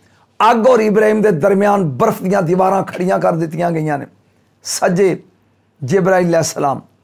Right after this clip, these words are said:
ਖੱਬੇ ਮੀਕਾਈਲ ਅਲੈਹਿਸਲਾਮ। ਔਰ ਇਸਰਾਫੀਲ ਦੀ ਡਿਊਟੀ ਹੈ ਸੁਬਾਹ ਸ਼ਾਮ ਖਾਣਾ ਲੈ ਕੇ ਆਉਣਾ ਜੰਨਤ ਵਿੱਚੋਂ ਮੇਰੇ ਨਬੀ ਦੇ ਦਾਦੇ ਦਾ, ਸ਼ਜਰਾਤੁਲ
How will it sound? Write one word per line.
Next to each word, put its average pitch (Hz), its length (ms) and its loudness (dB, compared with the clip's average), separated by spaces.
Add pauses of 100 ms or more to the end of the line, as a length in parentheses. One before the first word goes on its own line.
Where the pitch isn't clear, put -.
(360)
ਖੱਬੇ 185 520 0 (520)
ਮੀਕਾਈਲ 226 560 2
ਅਲੈਹਿਸਲਾਮ। 180 640 0 (720)
ਔਰ 196 360 6 (320)
ਇਸਰਾਫੀਲ 220 640 0
ਦੀ 208 100 0
ਡਿਊਟੀ 202 460 2
ਹੈ 180 60 2
ਸੁਬਾਹ 214 520 0
ਸ਼ਾਮ 185 440 0
ਖਾਣਾ 185 440 0
ਲੈ 185 200 2
ਕੇ 170 140 -4
ਆਉਣਾ 160 280 -2 (400)
ਜੰਨਤ 254 480 2
ਵਿੱਚੋਂ 190 400 0 (300)
ਮੇਰੇ 185 260 2
ਨਬੀ 175 280 0
ਦੇ 160 120 -2
ਦਾਦੇ 151 380 -2
ਦਾ, 123 160 -4 (600)
ਸ਼ਜਰਾਤੁਲ 202 680 0